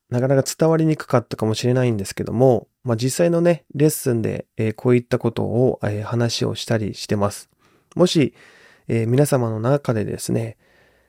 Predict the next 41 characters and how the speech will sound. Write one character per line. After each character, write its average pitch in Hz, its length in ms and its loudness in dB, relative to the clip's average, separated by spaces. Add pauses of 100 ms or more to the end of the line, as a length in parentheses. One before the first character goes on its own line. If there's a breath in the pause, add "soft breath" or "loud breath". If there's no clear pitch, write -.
(200)
も 123 140 0
し - 80 -2
こ 101 420 -2
う、 - 680 -20
ア 117 60 -4
プ - 80 -2
ロ 147 80 8
ー 143 40 8
チ - 100 -4
で 117 80 0
う 120 80 2
ま 165 120 4
く - 280 -2
ク - 160 0
ラ 127 100 6
ブ 110 140 0
が 104 220 -4
操 131 200 0
作 110 140 -2
で 110 100 -4
き 156 100 0
な 151 120 4
い 127 80 2
ん 117 60 0
だ 110 60 -2
よ 104 120 -2
な 117 200 2
と 113 120 -6
か、 87 280 -8 (240)
ダ 117 160 -2
フ 127 120 0
り 135 80 4
が 120 120 2
多 123 120 2
い 135 80 2
ん 127 60 0
だ 120 60 0
よ 107 120 -2
な 110 260 0
と - 100 -6
か、 95 240 -8